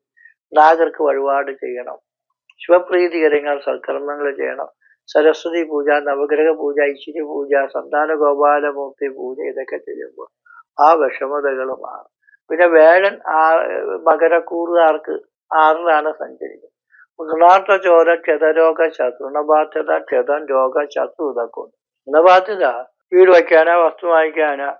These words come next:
പഠിക്കാനാ, പഠിപ്പിക്കാനൊക്കെ വേണ്ടിയുള്ള കടങ്ങൾ എത്തിക്കൂടും. അത് മ-, നല്ല കാര്യങ്ങൾക്ക് പൈസ ചെലവാക്കാൻ ഒരിക്കലും പറ്റൂല. കാരണം നമുക്ക് ഏത് മേഖലയിൽ പോയാലും ഒരു കൊച്ചിനെ ഒരു നഴ്സറി സ്കൂളിൽ പഠിപ്പിക്കണമെങ്കിൽ പോലും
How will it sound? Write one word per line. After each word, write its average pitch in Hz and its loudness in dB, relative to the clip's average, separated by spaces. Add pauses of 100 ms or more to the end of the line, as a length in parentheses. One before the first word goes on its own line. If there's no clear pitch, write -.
(420)
പഠിക്കാനാ, 165 2
പഠിപ്പിക്കാനൊക്കെ 170 0
വേണ്ടിയുള്ള 147 2
കടങ്ങൾ 135 -2
എത്തിക്കൂടും. 117 -10 (140)
അത് 156 -2
മ-, 170 2
നല്ല 170 2
കാര്യങ്ങൾക്ക് 165 0
പൈസ 160 -4
ചെലവാക്കാൻ 151 -2
ഒരിക്കലും 143 -6
പറ്റൂല. - -12 (380)
കാരണം 147 2
നമുക്ക് 165 -2
ഏത് 175 2
മേഖലയിൽ 160 0
പോയാലും 131 -2 (380)
ഒരു 151 -2
കൊച്ചിനെ 170 0 (160)
ഒരു 170 0
നഴ്സറി 165 -6
സ്കൂളിൽ 190 -2
പഠിപ്പിക്കണമെങ്കിൽ 165 -4
പോലും 156 -2